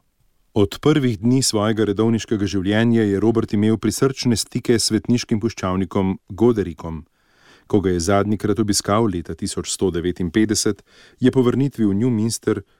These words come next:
zbolel in po dveh tednih umrl blažene smrti.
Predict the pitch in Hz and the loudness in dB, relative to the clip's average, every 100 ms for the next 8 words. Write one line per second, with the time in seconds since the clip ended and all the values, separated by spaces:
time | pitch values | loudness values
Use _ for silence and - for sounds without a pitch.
0 | _ - 85 90 78 80 76 _ _ _ | _ -12 -4 -4 -4 -8 -10 _ _ _
1 | _ - 95 90 80 85 - 104 104 113 | _ -2 0 0 0 -2 4 4 4 0
2 | 113 - _ _ _ _ 107 101 98 95 | 0 -12 _ _ _ _ 0 2 4 2
3 | 95 _ 90 90 82 80 85 82 85 78 | 0 _ -8 -4 -4 -4 -4 -2 -4 -6
4 | - - | -8 -14